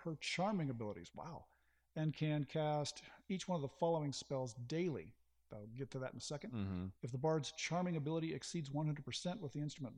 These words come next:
Speaker 1: bo-, with the instrument's bonus, the creature saving against the magic does so at a minus one for every five percent above a hundred percent. Wow. Here are the, here are the spells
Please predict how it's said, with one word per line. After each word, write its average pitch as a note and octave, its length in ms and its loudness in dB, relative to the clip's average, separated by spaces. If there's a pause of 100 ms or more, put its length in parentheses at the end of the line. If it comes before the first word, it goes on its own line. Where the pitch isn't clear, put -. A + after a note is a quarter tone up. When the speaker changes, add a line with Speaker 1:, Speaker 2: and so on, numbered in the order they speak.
(100)
Speaker 1:
bo-, E3 240 0
with D#3 140 -2
the D#3+ 100 2
instrument's C#3+ 360 0 (120)
bonus, D#3 400 0
the - 100 -12
creature D3+ 360 -2
saving E3 480 0
against C#3+ 260 -2
the D3 80 -2
magic C#3+ 380 0
does D3 240 -2
so C#3+ 280 -2
at C3 60 -4
a A#2 60 -4
minus C3+ 420 -4
one C#3 140 -2
for C3+ 100 -8
every B2 180 -8
five C3 200 -8
percent C#3 240 -6
above B2 200 -6
a A#2 40 -10
hundred C#3+ 200 -10
percent. - 220 -12 (380)
Wow. D3 300 -2 (320)
Here F#3 180 10
are A#3+ 40 8
the, F#3 160 2
here F3+ 140 4
are A#3+ 40 0
the F3+ 100 -2
spells C#3+ 640 0